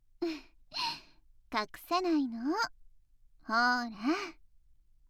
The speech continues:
おっきくなっちゃった君のおちんちん、お姉さんに見せてくださいね。あ、逃げ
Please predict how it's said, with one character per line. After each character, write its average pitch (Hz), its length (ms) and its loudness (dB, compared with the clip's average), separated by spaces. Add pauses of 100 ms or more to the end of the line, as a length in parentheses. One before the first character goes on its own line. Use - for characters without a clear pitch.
(1400)
お 269 100 2
っ 247 60 -2
き 285 180 -8
く 302 120 -4
な 254 140 2
っ 254 60 -6
ち - 80 -12
ゃ 247 40 -10
っ - 80 -14
た 240 120 -12
君 254 300 -2
の 311 160 2
お 359 40 -2
ち 403 220 -8
ん 466 80 -12
ち 359 220 -8
ん、 - 60 -10 (920)
お 277 140 0
姉 311 240 4
さ 302 140 -2
ん 254 120 -2
に 226 120 -4
見 247 160 -2
せ 480 160 0
て 466 100 -4
く 381 100 -8
だ 339 120 -2
さ 349 160 0
い 339 100 2
ね。 311 260 4 (3500)
あ、 262 80 -8 (840)
逃 269 80 -4
げ 285 80 -2